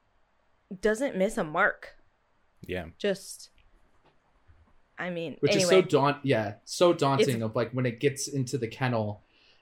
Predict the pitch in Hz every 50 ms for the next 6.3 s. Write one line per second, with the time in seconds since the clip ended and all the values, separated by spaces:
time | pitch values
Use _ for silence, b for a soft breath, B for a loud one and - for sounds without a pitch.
0 | b _ _ 131 131 123 - 127 120 - - - - 135 131 120 117 113 110 -
1 | - - - 139 131 131 - 135 131 127 139 131 123 - 131 123 - - - -
2 | 131 120 117 113 - 120 120 110 113 113 107 - - - 123 113 - - 123 117
3 | - - - - - 170 160 156 151 143 139 - - 147 135 131 127 127 135 127
4 | 123 143 127 120 120 - 131 131 131 131 - - 104 - 131 123 - 131 127 131
5 | 131 123 95 95 127 123 123 127 123 123 120 - 113 - - 127 131 123 120 113
6 | 110 104 101 101 101 -